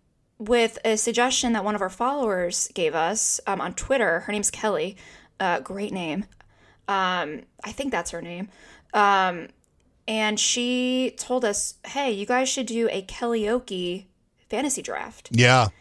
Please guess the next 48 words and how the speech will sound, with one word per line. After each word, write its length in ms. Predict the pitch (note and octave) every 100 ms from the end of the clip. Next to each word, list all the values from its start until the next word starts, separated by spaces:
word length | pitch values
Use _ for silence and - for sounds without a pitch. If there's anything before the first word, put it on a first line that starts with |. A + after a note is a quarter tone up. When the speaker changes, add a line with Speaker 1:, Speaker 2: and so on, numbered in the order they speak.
| -
Speaker 1:
So 220 | - A3
with 240 | G#3 A3+ A3+
the 80 |
stuff 340 | A3 - G#3 -
from 240 | - G3+ F#3+
the, 280 | F3+ F#3 F3
the, 140 | F#3+
uh, 40 | F3+
talk 300 | - G#3 G#3+
show, 240 | - C#3 -
that 400 | A#3 C4 E4+ E4+
is 200 | G3 - -
anyone's 840 | E4+ E4 D#4 D4 C#4+ A#3+ A3 G#3+ G3
game 300 | G3 F#3+ G3
'cause 160 | G#3 A3
you 120 | B3
have 240 | F#3 E3
so 560 | - - - D4+ C#4+ D4+
much 540 | D4 D4 D4 - - _ _ -
music 540 | A#3 B3 A#3+ A3+ A3+ _ _
to 180 | - F#3+
work 240 | F#3 F3+ -
with. 240 | A#3 C4 -
Speaker 2:
Yeah, 220 | B2 B2+
I 100 | A#2
mean, 140 | A2+ A#2
you're 160 | B2
gonna 160 | D#3 C3
have 320 | A2+ C3 B2
over 240 | A#2 G#2+
five 340 | G#2 - C3+ C#3+
hundred 240 | C#3 C3+
and 120 | A2+ G2+
fifty 280 | C#3 -
songs, 400 | G#2+ C3 C3+ A#2
and, 180 | A2 A2+
and 220 | B2 A#2
by 120 | G#2+ A#2
December, 540 | G#2+ - D3+ G3 A#2
I 20 |
mean, 300 | A2 A2+ A2+ - _ C3+ B2 - _ _
probably 240 | - C#3 D3
even 140 | C#3
closer 340 | C3+ C#3+ D3 E3+
to 80 | A2+
six 320 | - B3 -
hundred 260 | B2+ A2+
songs 460 | - A#2+ A2 A2 -